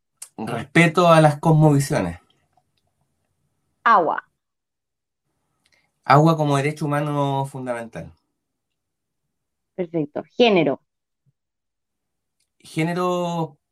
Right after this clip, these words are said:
Speaker 1: eh, o sea, igu-, igualdad en todos los aspectos de la sociedad.
Speaker 2: Vivienda.
Speaker 1: Vivienda como derecho a una vida digna y un buen vivir.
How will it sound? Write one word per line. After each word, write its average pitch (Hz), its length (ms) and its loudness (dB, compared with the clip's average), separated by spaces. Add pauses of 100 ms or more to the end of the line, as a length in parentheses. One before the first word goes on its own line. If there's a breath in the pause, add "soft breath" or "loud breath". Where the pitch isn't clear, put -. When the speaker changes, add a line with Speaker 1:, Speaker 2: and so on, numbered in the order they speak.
Speaker 1:
eh, 135 680 -6 (840)
o - 100 -20
sea, 120 180 -10
igu-, 123 220 -6
igualdad 147 720 0
en 139 140 -14
todos 170 180 -10
los 165 100 -4
aspectos 113 500 -14 (100)
de 107 100 -20
la 104 80 -20
sociedad. 95 380 -16 (1160)
Speaker 2:
Vivienda. 269 640 4 (1400)
Speaker 1:
Vivienda 131 360 0
como 131 160 -4
derecho 120 960 -6 (100)
a 117 80 -8
una 117 160 -8
vida 123 260 -4
digna 123 720 -4
y 120 80 -10
un 117 100 -8
buen 123 200 -2
vivir. 120 400 -6